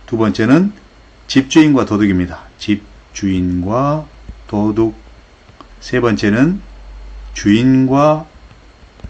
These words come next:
종에 관한 이야기가 나오고 있습니다. 이 두 때에 비례해서 이런 내용으로 되어 있습니다.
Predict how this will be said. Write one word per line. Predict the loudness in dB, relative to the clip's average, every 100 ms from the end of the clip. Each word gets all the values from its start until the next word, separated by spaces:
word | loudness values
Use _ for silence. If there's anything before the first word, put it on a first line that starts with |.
| -12
종에 | -2 0 2 0
관한 | 0 -2 -2
이야기가 | -4 -6 -8 -6 -4 -4 -6
나오고 | -8 -4 -4
있습니다. | -6 -8 -12 -16 -20 -20 -20 -20 -20 -20 -20 -20 -20 -20 -20 -20 -20 -16 -12
이 | -6
두 | -4 -2
때에 | 0 2 0 -4 -10
비례해서 | -12 -12 -12 -10 -6 -4 -6 -12 -20 _ _ -10 -10 -12 -12 -4
이런 | -2 2
내용으로 | 4 2 0 0 -4 -10 -20 -20 -20 -20 -6
되어 | -2 -2
있습니다. | -2 -6 -8 -4 -2 -2